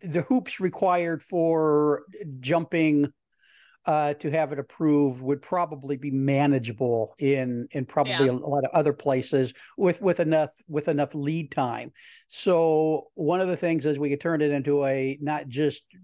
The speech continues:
Speaker 1: drinking and carousing activity, which
Speaker 2: But there
Speaker 1: there could
Speaker 2: will
Speaker 1: also
Speaker 2: be that.
Speaker 1: there could be plenty of time for that, but we could also decide how many hours of training we want and, uh, and make that happen.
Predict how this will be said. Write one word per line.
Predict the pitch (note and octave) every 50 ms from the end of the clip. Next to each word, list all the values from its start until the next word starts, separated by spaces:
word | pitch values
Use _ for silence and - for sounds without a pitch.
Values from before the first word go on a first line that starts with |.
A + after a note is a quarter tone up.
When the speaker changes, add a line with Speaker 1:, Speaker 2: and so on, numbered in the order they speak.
| E3 C#3 B2
Speaker 1:
drinking | A2+ - D3+ D3+ D3+ C#3+ D3 D#3 D3 C#3+ C3+ C3 C3 C3 B2+ B2+ B2+ B2 B2 B2 A#2+ -
and | D3 C3+ C3 C3 B2+ B2+ A#2+ A2+ -
carousing | - D3+ C3+ C3 C3 C3+ D3 D#3 C#3 A#2+ C#3+ C#3+ C3+ B2+ B2+ A#2+ - _ _ _ - - - - _ _ _ -
activity, | E3+ D#3 - - - - D#3 B2+ A#2 A#2+ B2 C#3 D#3+ -
which | F#3 F#3+ F3 D#3 C#3+ D3 - - - - - _ -
Speaker 2:
But | B4 B4+ B4+
there | - C#5 C5
Speaker 1:
there | C5
could | C5 C5
Speaker 2:
will | C5 -
Speaker 1:
also | - C#5+ D5 -
Speaker 2:
be |
that. | F#4+ C4 F#3+ D#3+ F3+ A#3 E4+ D4 D#4+ D4+ - - _ _ _
Speaker 1:
there | F#3+ A3+
could | A3 B3 G#3
be | F3 G3+
plenty | - - - A3 G#3+ G3+ F#3+ F3+
of | E3
time | - F#3 E3 D#3 D#3 D3
for | D3 - D#3+
that, | C#3+ D3 C3+ C3+ D3+ - - - - _
but | - A3
we | A3+ A3
could | A3 G#3+
also | G#3 G3+ G3 - G#3+
decide | E3+ F3 - F#3+ F3 E3+ -
how | - E3+
many | E3+ E3+ E3+ E3+ D#3+
hours | D#3 D3+ D#3 D#3 D3 C3
of | D#3 C3+
training | - D#3 D3+ D3+ D3 D3+ C#3+
we | D3 D3
want | C3+ C3 C3 C3+ C3+ B2+ -
and, | D3 C3+ C#3 C#3 C3+ C3+ C3 B2 A#2+ D3
uh, | C#3 C3+ C3 - - - - _ _
and | - E3+ C#3+ D3
make | C#3+ D3 C#3+ C#3+ B2
that | C3+ C3 C#3+ C3+
happen. | - C3 A#2 A2+ A2+ - - - C#4+ D4 -